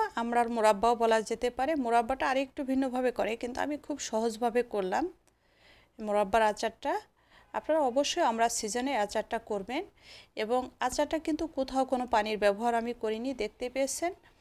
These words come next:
এইভাবে করে এলাচের গুঁড়াটা দিয়ে খুব ভালো করে মিশিয়ে ঢাকনা দিয়ে আরও তিন চার মিনিট রান্না করে নিলাম।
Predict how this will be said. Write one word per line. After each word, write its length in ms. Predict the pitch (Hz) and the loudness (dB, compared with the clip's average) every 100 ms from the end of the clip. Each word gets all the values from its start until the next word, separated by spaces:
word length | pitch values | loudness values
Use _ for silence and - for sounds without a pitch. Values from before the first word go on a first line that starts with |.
| _ _ _ _ | _ _ _ _
এইভাবে 360 | - 233 269 285 285 | -2 0 4 2 2
করে 200 | 240 247 415 - _ _ 220 | 0 2 0 -6 _ _ -4
এলাচের 320 | 233 - 262 | -4 -2 -2
গুঁড়াটা 300 | 254 254 262 277 | 2 0 2 0
দিয়ে 160 | 302 466 320 - | 0 0 0 -2
খুব 120 | 254 208 | -6 -2
ভালো 140 | 220 226 | 0 0
করে 140 | 247 240 226 | 0 -2 -2
মিশিয়ে 320 | 214 - 302 415 _ - - _ 220 | -8 -4 -6 -6 _ -20 -20 _ -4
ঢাকনা 300 | 220 - 254 233 | -4 -4 -6 -2
দিয়ে 160 | 254 427 - _ _ _ _ _ _ - | -2 -4 -8 _ _ _ _ _ _ -4
আরও 140 | 214 240 254 | -2 -2 -4
তিন 100 | 240 240 | -4 0
চার 140 | 240 240 | 0 0
মিনিট 180 | 269 - | -4 -2
রান্না 200 | 240 226 240 | -2 0 -2
করে 140 | 262 262 262 | 0 0 0
নিলাম। 220 | 269 | 0